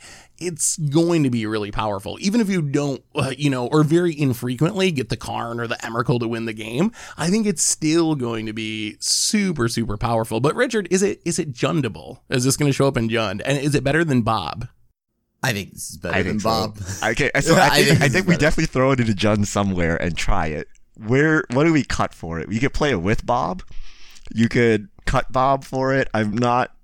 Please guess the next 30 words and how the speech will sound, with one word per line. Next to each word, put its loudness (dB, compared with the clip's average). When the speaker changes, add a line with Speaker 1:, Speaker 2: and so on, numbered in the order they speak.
Speaker 3:
sure 0
yet, 2
'cause 0
there 4
are 0
other 4
cards 0
we're 4
gonna 4
talk 0
about, 2
which 2
I 2
think 0
also 0
deserve 2
a 2
slot 2
in -2
Jund. -2
Basically, 2
we're 4
rebuilding 4
Jund 2
with -4
Modern 2
Horizons 0
two 4
limited 2
deck. -2